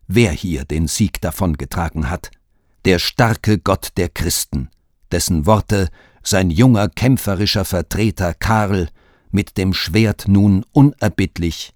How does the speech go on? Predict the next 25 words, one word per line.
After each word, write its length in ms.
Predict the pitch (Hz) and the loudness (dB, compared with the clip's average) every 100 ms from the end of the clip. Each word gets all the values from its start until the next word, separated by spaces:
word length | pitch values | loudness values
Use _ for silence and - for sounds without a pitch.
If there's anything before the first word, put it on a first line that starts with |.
| - | -6
in 180 | 85 | -4
die 160 | 71 80 | -4 -4
alte 560 | - 98 - 92 80 - | -2 -2 -2 -4 -4 -6
heidnische 580 | 78 - 76 76 90 | -8 -6 -4 -2 -2
Welt 300 | 76 87 - | -2 -4 -6
bringen 360 | - 73 73 69 | -10 -10 -10 -8
wird. 300 | 76 - - - _ _ _ _ _ _ _ _ _ _ _ | -8 -8 -14 -20 _ _ _ _ _ _ _ _ _ _ _
Und 300 | - 117 104 | 2 4 4
wie 160 | 104 123 | 2 0
zur 420 | - 127 117 104 | 0 2 2 4
wundersamen 640 | 139 160 147 - 113 117 104 | 2 2 0 0 2 2 0
Bestätigung 840 | 123 - 147 143 87 - 78 78 | -4 -4 -2 0 -2 -4 -2 -2
dieses 440 | 78 78 - 76 | -4 -4 -4 -4
Sieges 460 | - 92 123 113 - - _ _ - | -2 -2 0 -4 -6 -16 _ _ 0
tut 240 | 143 147 | 0 0
sich 260 | - 120 - | -2 -2 0
dem 180 | 92 | -2
durstigen 680 | 82 131 117 - 101 87 95 | 0 0 0 -2 -4 -2 -2
fränkischen 680 | 82 - 92 90 - - 78 | -2 -4 -4 -4 -6 -6 -6
Heer 400 | 69 98 90 85 - _ _ | -4 -4 -2 -4 -8 _ _
inmitten 560 | - 101 113 147 117 101 | 0 4 6 4 4 2
der 260 | 92 90 - | 0 0 4
unerträglichen 920 | 151 - 82 - 110 - 85 87 76 | 4 4 -4 -4 -4 -4 -6 -4 -2
Sommerglut 760 | 82 98 85 78 80 80 80 - - _ - | 0 2 0 -2 -4 -4 -6 -12 -20 _ -10
plötzlich 580 | - 117 - - 90 - | 0 0 0 -4 -4 -6